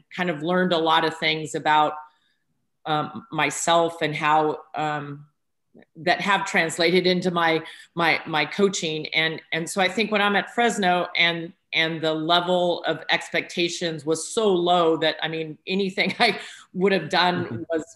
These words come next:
Speaker 1: was moving us in, in the right direction. I remember the first day, like, someone asking me what we do after conference. And I'm like, "What do you mean?" And they're like, "Well, we, we don't swim from, you know, February to August." <laughs> And I'm like, "Well, we do,"
Speaker 2: <laughs>
Speaker 1: you know? And,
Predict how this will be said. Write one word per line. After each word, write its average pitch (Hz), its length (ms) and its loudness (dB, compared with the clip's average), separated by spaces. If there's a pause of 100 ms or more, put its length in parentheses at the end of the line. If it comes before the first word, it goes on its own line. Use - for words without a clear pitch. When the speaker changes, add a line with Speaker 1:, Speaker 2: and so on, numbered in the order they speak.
Speaker 1:
was 156 220 -4
moving 185 320 2
us 175 220 0
in, 175 280 -2
in 170 100 -2
the 160 100 -4
right 170 220 0
direction. 170 400 -2
I 170 40 0
remember 165 380 -4
the 160 100 -6
first 165 400 -6
day, 160 420 0
like, 151 180 -2
someone 156 320 -10
asking 156 580 -4 (100)
me 151 220 -6
what 156 220 -4
we 165 100 -4
do 151 260 -4
after 156 300 -2
conference. 156 640 -8
And 151 80 -10
I'm 147 100 -10
like, 143 280 -8
"What 151 340 -10
do 165 60 -4
you 160 100 -4
mean?" 160 320 -8
And 147 180 -12 (460)
they're 165 160 -4
like, 160 260 -2
"Well, 160 280 0
we, 180 360 -2
we 170 80 2
don't 165 180 -2
swim 170 440 -6
from, 151 380 -6 (100)
you 151 180 -8
know, 143 80 -6
February 151 560 0
to 143 100 -4
August." 151 520 -2
<laughs> - 0 -
And 254 80 6
I'm 214 100 2
like, 185 220 0
"Well, 165 100 0
we 160 80 2
do," 180 260 -2 (260)
Speaker 2:
<laughs> 143 140 -8
Speaker 1:
you 185 60 -2
know? 185 140 2
And, 214 340 4